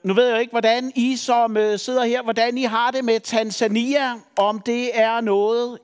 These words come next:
I gør det i. Hvor mange herinde har været i Tanzania? Det er jo en L M-forsamling.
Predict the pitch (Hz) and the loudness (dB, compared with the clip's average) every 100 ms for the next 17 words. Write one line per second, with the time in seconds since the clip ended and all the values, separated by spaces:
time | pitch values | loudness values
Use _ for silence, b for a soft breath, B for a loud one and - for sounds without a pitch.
0 | 226 202 196 220 240 226 233 262 - _ | -8 -2 0 0 -2 -4 -6 -10 -18 _
1 | _ 185 196 220 262 247 226 226 262 247 | _ 0 2 2 0 0 0 0 -2 -2
2 | 208 208 202 196 196 196 196 233 226 220 | 0 0 0 -4 -2 -4 -2 0 0 2
3 | 233 247 240 240 233 214 170 139 127 104 | 0 2 0 -4 -8 -2 -2 -2 -6 -10